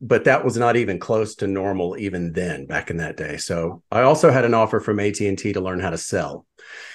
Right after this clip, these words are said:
And I thought that would be more valuable to be a salesperson for A T and T. So they trained me. I moved and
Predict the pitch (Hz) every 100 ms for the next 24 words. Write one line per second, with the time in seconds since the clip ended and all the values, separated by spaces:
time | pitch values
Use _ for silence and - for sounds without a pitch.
0 | - - 98 98 98 104 104 107 104 101
1 | 110 139 113 104 101 95 90 85 82 -
2 | - 90 87 85 90 - 95 87 - 80
3 | 82 80 82 80 82 80 85 90 95 120
4 | - 120 110 110 107 107 107 104 104 90
5 | 95 87 85